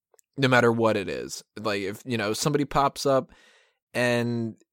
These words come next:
uh, we're in the middle of a movie and they've seen it before even,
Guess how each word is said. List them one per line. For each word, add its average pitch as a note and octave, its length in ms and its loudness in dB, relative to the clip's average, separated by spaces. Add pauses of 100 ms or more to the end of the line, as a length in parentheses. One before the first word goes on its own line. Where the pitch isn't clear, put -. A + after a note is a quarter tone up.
(280)
uh, A2 360 2
we're C3 160 6
in B2+ 60 6
the C3 60 2
middle B2+ 260 6
of A#2 100 4
a A#2+ 60 0
movie A2+ 640 0 (500)
and A#2+ 180 0
they've A#2 300 2 (120)
seen A#2 320 0
it D3 120 0
before D#3 380 0
even, D#3+ 400 0